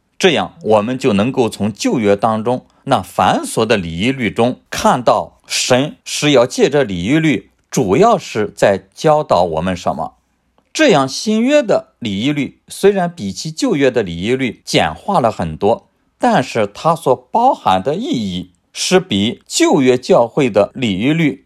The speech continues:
所包含的属灵的教训和意义是一样的，甚至是比它更清晰的。这是我们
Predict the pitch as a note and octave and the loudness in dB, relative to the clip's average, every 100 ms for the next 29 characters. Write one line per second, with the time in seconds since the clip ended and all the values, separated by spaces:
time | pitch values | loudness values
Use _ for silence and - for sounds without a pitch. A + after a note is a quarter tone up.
0 | _ _ - C3 A#2+ - - E3 F3+ - | _ _ 0 2 2 0 -2 0 0 0
1 | F2+ E2+ B2+ - - - - G2+ C#3+ E3 | 0 2 0 0 -12 -4 -2 0 0 -2
2 | E3 G3+ G#2+ A#2 G#2+ - - A#2+ E3 F#3 | 2 0 0 -4 -8 -8 -6 -2 -2 -2
3 | G2 F#2 - - - B2+ G#2+ D3+ A3 F#3 | -4 -6 -10 -12 -4 -2 -2 0 2 2
4 | F2 - - _ _ _ _ - - D#3 | -2 -6 -8 _ _ _ _ -14 -2 0
5 | C#3 C#3 D#3 D#3 _ - - C#3 A#2+ A#2+ | 0 -2 -2 -4 _ -6 -2 -2 -2 -4
6 | C#3 C#3+ C#3 - D#3 G#2 - D#3+ D3+ - | 0 0 -2 -4 -2 -2 -2 -2 -2 -4
7 | F3+ G3+ - _ _ _ _ _ _ - | -2 0 -2 _ _ _ _ _ _ 0
8 | A3 F#3 B2+ C3+ E3 | 0 2 0 0 -4